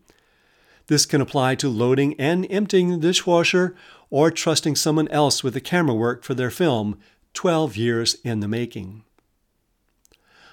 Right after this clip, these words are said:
A typical clinical example of an unhealthy thinker-planner is of someone who has magnificent plans for a composition,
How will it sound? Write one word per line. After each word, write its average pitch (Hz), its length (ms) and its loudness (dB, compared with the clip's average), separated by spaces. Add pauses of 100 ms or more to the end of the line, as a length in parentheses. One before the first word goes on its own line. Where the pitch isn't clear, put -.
A 196 80 2
typical 214 520 0
clinical 190 520 0
example 139 480 0
of 113 120 -2
an 127 160 -6
unhealthy 147 480 -2
thinker-planner 139 800 -2 (440)
is 185 100 -2
of 202 120 4
someone 247 320 2
who 175 200 -2
has 156 320 0
magnificent 139 840 -2
plans 143 420 0
for 131 140 -4
a 110 60 -4
composition, 117 760 -2